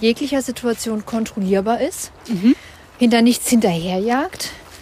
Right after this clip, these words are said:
Speaker 1: Stichwort Fahrradfahrer, Inliner, Jogger, Kindern, anderen Hunden. Wenn irgendwas Spannendes ist, vielleicht ein Hund, der vorwegläuft,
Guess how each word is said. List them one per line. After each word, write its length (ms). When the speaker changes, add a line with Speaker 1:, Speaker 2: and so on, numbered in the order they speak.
Speaker 1:
Stichwort 640
Fahrradfahrer, 1080
Inliner, 640
Jogger, 600
Kindern, 500
anderen 380
Hunden. 520
Wenn 180
irgendwas 420
Spannendes 600
ist, 400
vielleicht 320
ein 140
Hund, 280
der 100
vorwegläuft, 840